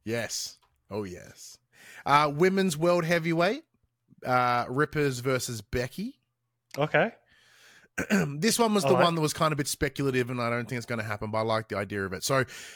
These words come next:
Speaker 1: you can interchange one of these names. So it would be the du-, the women's W W E Championship.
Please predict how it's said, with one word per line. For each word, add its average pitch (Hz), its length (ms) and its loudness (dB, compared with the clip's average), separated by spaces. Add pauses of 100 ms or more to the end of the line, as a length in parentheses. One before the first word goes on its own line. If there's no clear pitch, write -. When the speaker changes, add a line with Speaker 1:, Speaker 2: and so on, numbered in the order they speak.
(240)
Speaker 1:
you 160 100 -2
can 180 140 2
interchange 147 640 2
one 131 220 -2
of 123 40 -2
these 117 160 -4
names. 117 380 -6
So - 160 0
it 139 40 4
would 135 120 2
be 127 240 0
the 127 140 -4
du-, 151 200 2
the 139 120 -2
women's 175 340 2
W 160 180 2
W 147 200 0
E 139 60 2
Championship. 147 760 -2